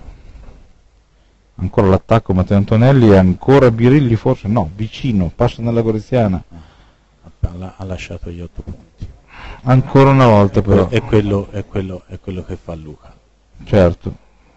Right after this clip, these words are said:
Speaker 1: Alzerà la bianca, credo. No, forse
Speaker 2: No,
Speaker 1: attacca.
Speaker 2: no,
Speaker 1: Attenzione.
Speaker 2: attacca.
Speaker 1: Lunga corta. Mano che potrebbe essere pesante. Entra poco.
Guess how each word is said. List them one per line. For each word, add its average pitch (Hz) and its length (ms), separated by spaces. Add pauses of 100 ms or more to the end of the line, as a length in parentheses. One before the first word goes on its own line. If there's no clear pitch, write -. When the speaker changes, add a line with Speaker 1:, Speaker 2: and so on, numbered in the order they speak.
(840)
Speaker 1:
Alzerà 98 420
la 98 120
bianca, 98 440
credo. 92 400
No, 117 220
forse - 300
Speaker 2:
No, 208 40 (100)
Speaker 1:
attacca. - 360
Speaker 2:
no, 120 120
Speaker 1:
Attenzione. 92 600
Speaker 2:
attacca. 85 140 (280)
Speaker 1:
Lunga 160 380
corta. 82 680 (1000)
Mano 120 400
che 127 100
potrebbe 117 420
essere 107 720
pesante. 110 800 (680)
Entra 131 460
poco. 76 500